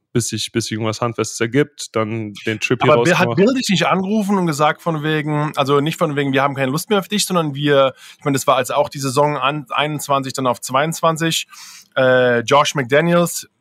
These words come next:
Speaker 2: klar, altbekannter
Speaker 1: Mhm.
Speaker 2: Offense-Coordinator auch von dir gewesen, die, die, die Jahre bei den Patriots, hat die Headcoach-Position bekommen bei den Raiders.
Speaker 1: Mhm.
Speaker 2: Ähm, und auf einmal sagt Bill von wegen, „Ja, wir, wir stellen quasi irgendwie alles um.“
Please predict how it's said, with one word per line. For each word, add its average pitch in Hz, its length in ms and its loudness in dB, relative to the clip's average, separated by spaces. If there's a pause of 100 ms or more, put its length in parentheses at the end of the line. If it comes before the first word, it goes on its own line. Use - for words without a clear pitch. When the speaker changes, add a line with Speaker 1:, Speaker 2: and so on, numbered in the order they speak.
(140)
Speaker 2:
klar, 104 360 -4
altbekannter 123 640 -2
Speaker 1:
Mhm. 120 280 2
Speaker 2:
Offense-Coordinator 139 800 0
auch 127 140 0
von 131 200 -2
dir 147 140 -2
gewesen, 147 460 -2
die, 135 120 -6 (120)
die, 135 300 -2 (240)
die 131 60 -2
Jahre 127 280 2
bei 120 80 2
den 117 140 -2
Patriots, 160 640 -2
hat 123 260 -2
die 127 180 -2
Headcoach-Position 143 1160 -2
bekommen 139 360 0
bei 127 80 2
den 120 140 0
Raiders. 165 460 0 (360)
Speaker 1:
Mhm. 113 280 -6
Speaker 2:
Ähm, 139 840 4
und 147 160 2
auf 139 100 0
einmal 147 220 2
sagt 139 220 0
Bill 151 120 -2
von 143 200 -2
wegen, 135 180 -2
„Ja, 139 160 0
wir, 123 220 -2
wir 120 100 -2
stellen 143 300 -2
quasi 135 340 -2
irgendwie 135 260 -4
alles 139 280 -2
um.“ 131 200 -4